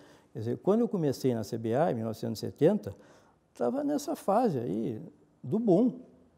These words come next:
Era o milagre brasileiro, entende? Era a hora que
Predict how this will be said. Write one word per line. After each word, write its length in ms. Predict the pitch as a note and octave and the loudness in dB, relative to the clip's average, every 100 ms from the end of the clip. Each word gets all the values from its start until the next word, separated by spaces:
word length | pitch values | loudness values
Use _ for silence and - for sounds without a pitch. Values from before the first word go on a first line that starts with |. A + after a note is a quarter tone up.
| _ | _
Era 220 | - A#2+ | -6 -2
o 40 | C#3 | -2
milagre 840 | F3 F#3+ D#3+ F3+ F#3 G#3+ A3+ A#3+ | -2 4 4 4 2 -2 -4 -4
brasileiro, 680 | G3+ A3+ G#3 A3+ A#3+ G#3 - _ _ _ _ _ _ | -2 0 0 -2 -2 -4 -8 _ _ _ _ _ _
entende? 320 | - C3+ C3+ | -4 -2 -2
Era 160 | A2+ A2+ | -2 -2
a 60 | C3 | 2
hora 320 | C3 D3 F3 | 4 4 0
que 520 | - D4 D#4+ D4+ | -2 -2 0 -2